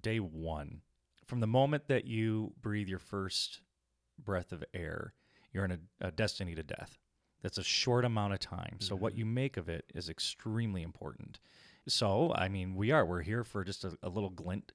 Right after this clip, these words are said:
Speaker 1: in, in time and space. So we gotta make the best of what we have. And that's <laughs> why for the longest time I was taking on everything. If people were coming
Speaker 2: Yeah.
Speaker 1: at me like, "Hey, do you wanna join this board or you wanna join this volunteer group?" I'm like,
Speaker 2: That's it.
Speaker 1: "Okay."
Speaker 2: That
Speaker 1: <laughs> You know?
Speaker 2: <laughs> That's it.
Speaker 1: So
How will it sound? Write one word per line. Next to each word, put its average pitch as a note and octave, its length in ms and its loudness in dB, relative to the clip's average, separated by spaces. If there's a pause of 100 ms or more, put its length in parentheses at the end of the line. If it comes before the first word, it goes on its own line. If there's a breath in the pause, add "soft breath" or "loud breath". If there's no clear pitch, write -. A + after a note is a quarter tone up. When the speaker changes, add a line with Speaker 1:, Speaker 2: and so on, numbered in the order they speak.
(260 soft breath)
Speaker 1:
in, E2 280 -6
in E2 200 -6
time F#2 460 -2
and E2+ 120 -6
space. A2 340 -2
So - 180 -2
we E2 120 -2
gotta E2+ 220 0
make F2 240 -4
the - 60 -4
best F2 260 -2
of F2 100 -6
what - 140 -4
we D#2+ 80 -8
have. - 400 -4 (480 loud breath)
And F#2 280 0
that's - 240 0
<laughs> - 140 -8
why A#2 220 2 (440 loud breath)
for C3 120 6
the A2+ 80 4
longest A#2+ 380 6
time D3+ 180 6
I A#2 40 10
was G#2+ 100 6
taking B2 340 2
on A2 180 4 (140)
everything. A#2 640 4
If F#2 100 2
people C3+ 240 4
were G#2+ 80 2
coming B2 220 4
Speaker 2:
Yeah. B2+ 120 6
Speaker 1:
at - 80 4
me B2+ 100 2
like, G#2 160 2
"Hey, C#3+ 280 4
do - 60 -8 (280 soft breath)
you A#2 60 6
wanna A#2+ 160 6
join A#2+ 320 6
this A2 180 8
board A#2+ 400 8
or G2 80 6
you G#2 160 6
wanna A2+ 180 4
join A2+ 220 4
this A2 140 0
volunteer A2+ 480 2
group?" A2 300 2
I'm A#2+ 100 2
like, D#3 180 6
Speaker 2:
That's - 100 -12
it. - 40 4
Speaker 1:
"Okay." D3+ 220 6 (160)
Speaker 2:
That E3 320 6
Speaker 1:
<laughs> - 0 -
You E3+ 140 12
know? A3 320 12
Speaker 2:
<laughs> - 20 0
That's A#3+ 500 12
it. C#3+ 260 0
Speaker 1:
So - 160 0